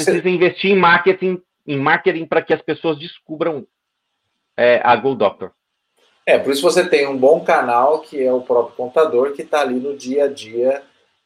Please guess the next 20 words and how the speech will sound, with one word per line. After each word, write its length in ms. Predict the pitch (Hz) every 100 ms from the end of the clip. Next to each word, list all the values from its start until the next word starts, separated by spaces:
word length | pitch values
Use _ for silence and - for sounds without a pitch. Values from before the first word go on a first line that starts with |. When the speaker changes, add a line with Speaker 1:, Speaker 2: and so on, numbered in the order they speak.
| -
Speaker 2:
é, 1080 | 98 - - 117 107 104 98 92 87 71 67
é, 40 | -
das 220 | 117 107
empresas 640 | 113 110 113 113 127 135 127
e 60 | 131
pode 440 | - 117 117 123
aí 360 | 110 107 120 - _ _ -
tornar 440 | 127 113 110 113
isso 460 | 117 113 - 131 - _ _ _ _
uma 120 | 117
expansão 520 | 117 127 113 - 117
um 40 | 117
pouco 220 | 117 -
mais 240 | 123 120
rápida, 400 | 101 95 - - 95
né? 140 | 151 _ _ _ - - - _ 143
É, 160 | 151
Speaker 1:
Com 40 | 151
certeza. 420 | 147 - 95 - _ _ _ _ _ -
Speaker 2:
é, 520 | 151 151 151 151